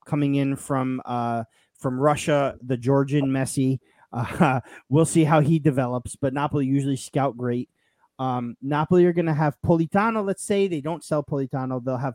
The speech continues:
Politano playing on the right. Um, and without competition for his spot, I think Politano could really do well. If you were to put Lozano, Politano, Osimhen, and then Brozovic feeding Osimhen, because we know Spalletti,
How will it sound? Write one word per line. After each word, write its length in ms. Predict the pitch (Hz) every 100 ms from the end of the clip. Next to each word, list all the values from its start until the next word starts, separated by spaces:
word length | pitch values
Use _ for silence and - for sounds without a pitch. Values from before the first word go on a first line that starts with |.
| -
Politano 600 | 175 190 180 160 156 147
playing 300 | - 143 135
on 100 | 127
the 80 | 120
right. 420 | 117 147 147 139 - _ _ _ -
Um, 320 | 131 123 120
and 260 | 135 135 127
without 500 | 143 160 185 185 -
competition 680 | 180 175 147 - 175 165 147
for 140 | 147
his 160 | 143 -
spot, 300 | - 160 135
I 80 | 139
think 200 | 147 -
Politano 500 | 139 135 143 135 131
could 140 | 113
really 320 | 120 139 131 117
do 180 | 123
well. 460 | 120 131 143 143 139 _ _ _
If 160 | - 117
you 120 | 170
were 100 | 202
to 80 | 196
put 180 | - 135
Lozano, 420 | 123 151 196 220 -
Politano, 520 | 185 170 160 156 151 -
Osimhen, 480 | 156 - 151 147 139
and 120 | 127
then 140 | 127 120
Brozovic 760 | 120 147 170 165 143 135 -
feeding 520 | - 156 151 143 135 131
Osimhen, 460 | 131 - 135 120
because 280 | 120 - 131
we 140 | 147 180
know 200 | 185 170
Spalletti, 680 | - 156 170 185 165 147